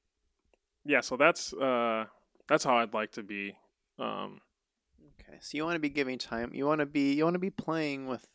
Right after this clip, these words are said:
Speaker 2: with your cast on the day.
Speaker 1: Yeah.
Speaker 2: You wanna, you wanna get in there. You want, you wanna have a, a smooth communication lined up with your, with your
Speaker 1: Mm-hmm.
Speaker 2: lighting, with your D P, so they can,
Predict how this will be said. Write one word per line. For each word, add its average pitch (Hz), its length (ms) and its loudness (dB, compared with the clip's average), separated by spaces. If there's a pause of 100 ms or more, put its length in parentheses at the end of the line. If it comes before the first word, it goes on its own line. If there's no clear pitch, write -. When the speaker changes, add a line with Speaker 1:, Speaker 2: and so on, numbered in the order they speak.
Speaker 2:
with - 180 -8
your - 100 -8
cast - 520 -10
on - 180 -8
the - 80 -10
day. - 400 -10 (280)
Speaker 1:
Yeah. 180 340 4
Speaker 2:
You 143 120 -6
wanna, 135 380 -4
you 143 120 -4
wanna 131 160 -2
get 123 160 2
in 131 180 0
there. 127 360 2 (720)
You 139 140 -6
want, 131 260 -2 (120)
you 151 140 -4
wanna 135 360 -2
have 127 340 -2
a, 120 420 4
a - 80 0
smooth 143 360 -2
communication 127 680 -2
lined 123 240 -4
up 117 220 -6
with 113 260 -6
your, 117 360 -2
with 117 120 -10
your 113 140 -6
Speaker 1:
Mm-hmm. 117 80 -4
Speaker 2:
lighting, 123 400 -2
with - 200 -6
your 117 120 -2
D 120 220 -6
P, 135 320 -2
so - 120 -2
they 110 60 2
can, 110 220 -12